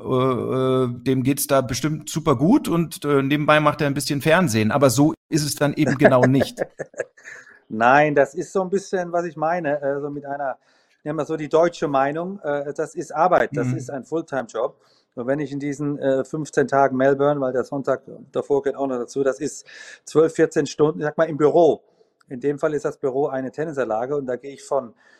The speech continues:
Speaker 2: von Center Court ins Studio, äh, mache einen Podcast und muss,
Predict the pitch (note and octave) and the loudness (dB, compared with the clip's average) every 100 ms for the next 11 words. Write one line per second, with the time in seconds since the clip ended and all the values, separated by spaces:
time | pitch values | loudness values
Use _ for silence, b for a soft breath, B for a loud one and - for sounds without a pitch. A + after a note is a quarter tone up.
0 | b - B2+ C#3 D3 C3+ - C3+ D3 D#3 | b -4 0 2 2 2 4 4 4 0
1 | C3+ A#2 - D3+ C#3+ C#3 D3 E3 E3 C#3+ | -14 -14 -8 -8 0 2 4 2 0 0
2 | C3+ C3+ C3+ C3 B2+ C#3+ D3 - B2 C3 | 0 0 -4 -4 -4 -2 -2 0 0 0
3 | D3+ - C3+ C3+ | -4 -8 -6 -6